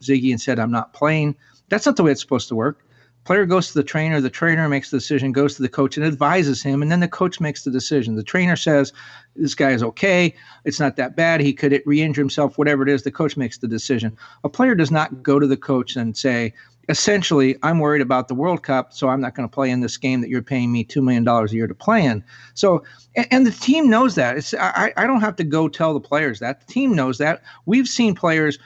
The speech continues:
when we ask about the Dos Santos brothers, roll their eyes about the latest injury. So giving Gio the armband when you have Alessandrini, your leading scorer,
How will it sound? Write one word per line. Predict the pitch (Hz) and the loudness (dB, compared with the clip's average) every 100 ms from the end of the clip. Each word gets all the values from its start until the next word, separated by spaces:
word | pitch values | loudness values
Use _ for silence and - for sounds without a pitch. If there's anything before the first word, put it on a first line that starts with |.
| _ | _
when | 160 156 | -4 0
we | 151 | 2
ask | 147 - | 0 0
about | 139 | -4
the | 139 | -4
Dos | 127 127 | -6 -4
Santos | 143 135 135 - | -4 -4 -4 -4
brothers, | 135 131 131 - - - | -2 0 -2 -4 -20 -4
roll | 127 147 143 | 2 4 6
their | 131 123 | 4 2
eyes | 123 131 147 | 2 0 0
about | 143 123 123 | -2 -2 -4
the | |
latest | 117 123 123 123 | -4 -2 -4 -4
injury. | 127 117 131 151 - - - | -6 -2 0 0 -2 -20 -8
So | - 196 | 0 2
giving | - - 269 339 | 2 0 2 2
Gio | 165 180 180 | 2 2 2
the | 147 143 | 2 0
armband | 139 160 131 123 123 | 0 0 0 0 0
when | 135 139 | 0 0
you | 131 | 0
have | 156 151 143 | 0 0 0
Alessandrini, | 151 156 - 139 151 143 123 | -2 -2 -2 -2 0 0 0
your | 120 | 0
leading | 135 156 139 | 2 2 0
scorer, | - 143 147 123 123 | -2 0 0 0 -2